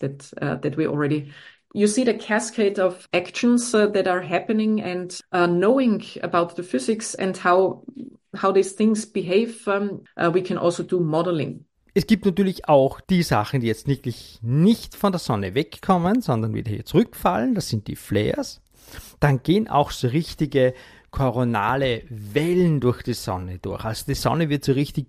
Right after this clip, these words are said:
Speaker 2: durchgebeutelt und das ist auch etwas, das man beachten muss. Es kommt da zu ganz eigenartigen Effekten, auch in der äußersten Atmosphäre der Sonne, der Corona.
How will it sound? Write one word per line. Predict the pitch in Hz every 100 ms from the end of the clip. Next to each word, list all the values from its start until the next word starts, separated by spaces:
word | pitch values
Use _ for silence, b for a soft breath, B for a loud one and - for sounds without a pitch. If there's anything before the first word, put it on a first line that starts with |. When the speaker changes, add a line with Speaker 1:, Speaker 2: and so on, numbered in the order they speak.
| -
Speaker 2:
durchgebeutelt | 156 220 - 139 - 90 98 - 269
und | 269 254
das | 269 262
ist | 262
auch | - - -
etwas, | 110 - -
das | 117
man | 131 127
beachten | - - - - 131
muss. | 254 - _ _
Es | 135 -
kommt | 120 110 120
da | 120
zu | -
ganz | - - 208 - _ -
eigenartigen | 160 165 - 104 - 120 117 107 104 104 -
Effekten, | 135 - 143 131 - 131
auch | - 117
in | 131
der | 113 107 -
äußersten | 131 170 170 - 147
Atmosphäre | - 123 - 107 110
der | 104
Sonne, | - 101 98
der | 92
Corona. | - 107 117 127 156 143 135